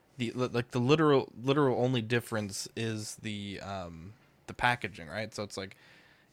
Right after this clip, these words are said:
if you're not able to secure the exclusive part,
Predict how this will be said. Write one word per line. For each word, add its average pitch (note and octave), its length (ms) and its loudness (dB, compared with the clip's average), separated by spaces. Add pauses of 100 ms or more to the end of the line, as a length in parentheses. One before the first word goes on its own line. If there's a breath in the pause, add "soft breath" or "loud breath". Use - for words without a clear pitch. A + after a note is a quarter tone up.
if A#2 80 -4
you're B2+ 100 0
not C#3 140 2
able B2 240 2
to A#2 160 -4
secure G#2+ 800 -2 (580 soft breath)
the A#2 200 -4
exclusive E3+ 600 -4
part, A#3 380 -2